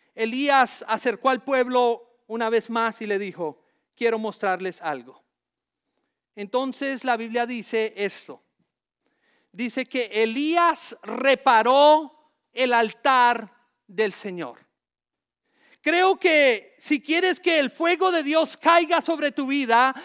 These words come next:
si quieres experimentar milagros en tu vida, mejor repara el altar privado de adoración en tu vida. Es lo primero que hace Elías, él repara el altar. Y después de reparar el altar,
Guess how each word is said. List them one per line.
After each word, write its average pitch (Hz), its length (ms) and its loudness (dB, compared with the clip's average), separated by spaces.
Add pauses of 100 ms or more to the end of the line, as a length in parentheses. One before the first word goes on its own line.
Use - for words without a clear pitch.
si 320 220 0
quieres 381 380 2
experimentar 349 920 2
milagros 311 460 0
en 339 120 -4
tu 320 160 -6
vida, 277 420 2 (200)
mejor 339 760 6 (140)
repara 339 880 6 (160)
el 311 200 2
altar 349 680 6
privado 320 540 4
de 302 80 2
adoración 269 640 2
en 240 80 -4
tu 240 140 -8
vida. 196 280 -6 (1500)
Es 311 120 0
lo 359 180 2
primero 359 600 4
que 349 140 2
hace 311 340 4
Elías, 302 340 0
él 330 120 4
repara 359 880 6 (220)
el 294 160 2
altar. 240 640 2 (240)
Y 330 120 4
después 339 340 2
de 415 140 4
reparar 320 400 4
el 349 80 0
altar, 285 520 6